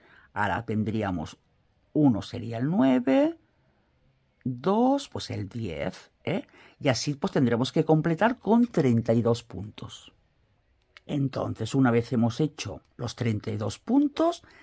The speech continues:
sacamos nuestro marcador sin que se nos pierda el puntito de inicio y ahí vamos a hacer un punto deslizado. Ok, perfecto. Ahora nuevamente vamos a subir con una cadenita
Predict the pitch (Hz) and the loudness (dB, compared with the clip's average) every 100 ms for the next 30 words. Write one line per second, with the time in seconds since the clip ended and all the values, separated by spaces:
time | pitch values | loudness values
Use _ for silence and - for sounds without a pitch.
0 | - - - 127 117 110 104 101 104 - | -20 -20 0 0 2 0 0 -4 -8 -2
1 | 147 170 214 285 262 254 254 - - 196 | 0 0 0 0 4 4 2 -6 -2 2
2 | 156 - - 113 110 - - 156 127 98 | 2 0 -2 0 0 -4 -2 0 2 0
3 | 92 - 123 117 113 107 104 - 113 156 | -6 -6 -4 -2 -2 -2 -4 -2 -2 0
4 | 190 233 - - 285 - - - - _ | 2 2 0 -2 -2 -2 -14 -20 -20 _
5 | 123 117 117 120 131 151 196 - 254 277 | -6 0 2 4 2 2 -4 0 0 0
6 | - _ _ _ - 170 147 147 160 156 | -8 _ _ _ 0 2 2 2 2 2
7 | 214 - 131 170 214 - _ 113 98 - | -4 -2 -4 -2 -4 -6 _ -6 -6 -8
8 | 92 87 - - _ _ _ _ - 156 | -10 -10 -16 -20 _ _ _ _ 6 6
9 | - - - - 160 139 - 117 107 _ | 6 -6 -16 -2 2 2 0 -6 -8 _
10 | 127 - - - - - - 196 196 233 | -16 -16 -20 -20 -20 -20 0 2 4 6
11 | 277 226 139 113 110 127 139 160 160 - | 6 6 4 4 2 2 2 0 -2 -2
12 | 160 165 120 107 107 113 107 131 156 190 | 0 -2 -2 -4 0 0 2 0 2 4
13 | 233 330 403 | 4 4 0